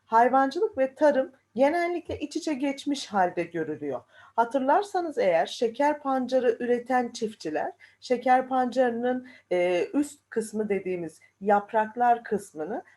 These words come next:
hayvanların yemi olarak kullanıyordu ve, e, şeker pancarı tarımını yaparken bir taraftan da büyükbaş hayvancılık yapmayı tercih ediyordu.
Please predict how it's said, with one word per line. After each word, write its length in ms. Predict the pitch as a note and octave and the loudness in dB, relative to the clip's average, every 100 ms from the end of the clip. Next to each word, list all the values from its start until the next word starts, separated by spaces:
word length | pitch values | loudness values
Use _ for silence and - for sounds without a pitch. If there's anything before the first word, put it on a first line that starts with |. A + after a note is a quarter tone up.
| _ | _
hayvanların 720 | B3+ B3+ C4 C4+ C4+ C#4 E4 | 4 6 6 4 2 0 0
yemi 260 | B3+ C4 D4 | 0 4 4
olarak 480 | C4 G3+ E3+ D#3+ | 4 4 0 -2
kullanıyordu 720 | - D#3 D3+ D3 D#3 E3+ F#4 C#4 | -6 -6 -6 -4 -4 -4 -4 2
ve, 200 | C#4 A4 - - - | 0 0 -8 -10 -2
e, 260 | F#3+ F#3+ | 0 0
şeker 480 | F#3+ B3+ B3+ D4+ D4 | -2 -4 0 2 2
pancarı 460 | C#4 B3+ B3 A#3 B3 | 0 0 -2 -4 -2
tarımını 420 | B3+ A#3+ A#3+ A#3+ | 0 0 0 -2
yaparken 760 | A#3 A3 D4 G4 G4 F4+ F4+ F4+ | 0 0 -2 -4 -2 -2 0 -2
bir 120 | F4+ | 0
taraftan 600 | D4 A3+ G#3 A3 G#3 A3 | 2 2 0 -2 -2 -2
da 100 | F4+ | -6
büyükbaş 480 | A3+ C4 C4+ C#4+ C#4 | -4 -4 -2 0 0
hayvancılık 640 | C4+ B3 B3+ B3+ B3+ F4 C4 | 0 2 2 0 -2 -10 -4
yapmayı 460 | A3+ A3+ A#3+ B3 | -4 -2 -6 -4
tercih 460 | A3+ F3+ D#3+ D3+ D3 | 0 2 2 -2 -4
ediyordu. 500 | C#3+ C#3+ C3+ - | -4 -6 -8 -8